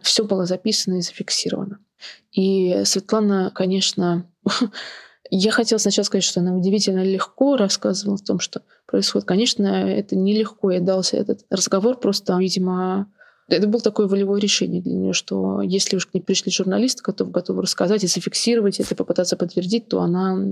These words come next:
должна в максимальном количестве подробностей эту историю рассказать. И в случае со Светланой сопротивления не было, да, то есть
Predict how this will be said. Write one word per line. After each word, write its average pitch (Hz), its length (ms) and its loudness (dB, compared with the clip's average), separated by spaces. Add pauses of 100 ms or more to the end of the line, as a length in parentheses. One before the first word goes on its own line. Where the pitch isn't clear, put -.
(160)
должна 175 800 0
в - 60 -6
максимальном 185 460 0
количестве - 360 -2
подробностей - 640 -2 (500)
эту 196 140 -4
историю 190 320 -2
рассказать. 180 640 -2
И 175 300 0 (320)
в - 60 -8
случае 202 280 -2
со - 140 0
Светланой 202 800 0
сопротивления 226 640 2
не 170 200 2
было, - 260 -2
да, - 180 -2
то - 120 -8
есть - 340 -4